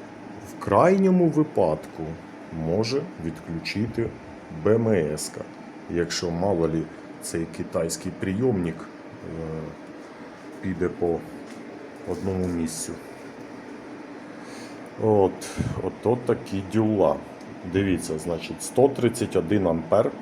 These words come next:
в кожній батарейці. В кожній. Тут сто тридцять один, тут сто тридцять один. От. А автомати стоять, е,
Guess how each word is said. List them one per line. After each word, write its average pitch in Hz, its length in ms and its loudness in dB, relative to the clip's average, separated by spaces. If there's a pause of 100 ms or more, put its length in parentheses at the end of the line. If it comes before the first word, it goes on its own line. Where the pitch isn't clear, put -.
(240)
в - 120 -12
кожній 98 380 4
батарейці. 87 680 2 (200)
В - 120 -12
кожній. 85 380 2 (100)
Тут 170 220 2
сто - 180 -2
тридцять - 380 -4
один, 120 340 4 (180)
тут 92 220 2
сто - 200 2
тридцять 113 420 0
один. 107 360 4 (580)
От. 98 220 6 (560)
А 95 240 8 (140)
автомати 95 680 6
стоять, 85 640 2
е, 82 320 0